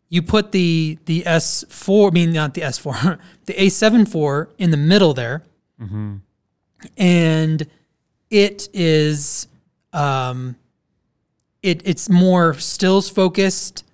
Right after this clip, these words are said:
Speaker 1: It doesn't have the flip screen, so you either need to go down or up to get the flip screen.
Speaker 2: Mm-hmm.
Speaker 1: But it has four K sixty, so you can shoot video with it.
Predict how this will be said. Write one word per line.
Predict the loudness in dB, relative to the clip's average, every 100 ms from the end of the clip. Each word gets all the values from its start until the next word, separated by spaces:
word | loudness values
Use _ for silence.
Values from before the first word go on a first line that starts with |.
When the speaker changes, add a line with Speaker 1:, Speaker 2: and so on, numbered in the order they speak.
| _
Speaker 1:
It | -10 -2
doesn't | 0 0 -2
have | -4 -2
the | -4
flip | -4 -6
screen, | -6 -8 -8 -6
so | -4
you | -2 0
either | 0 0
need | -2
to | -4
go | -6
down | -4 -4 -2 -4
or | -4
up | -4 -4
to | -8
get | -8
the | -6
flip | -6 -6
screen. | -8 -10 -10 -10 -12 -16
Speaker 2:
Mm-hmm. | -14 -14 -14 -10
Speaker 1:
But | -2 0
it |
has | 2 0
four | 0 0
K | 2 0
sixty, | 0 -4 -4
so | -2 -2
you | -2 -4
can | -4 -2
shoot | -2 -6 -6
video | -4 -2
with | -4 -6 -10
it. | -12 -14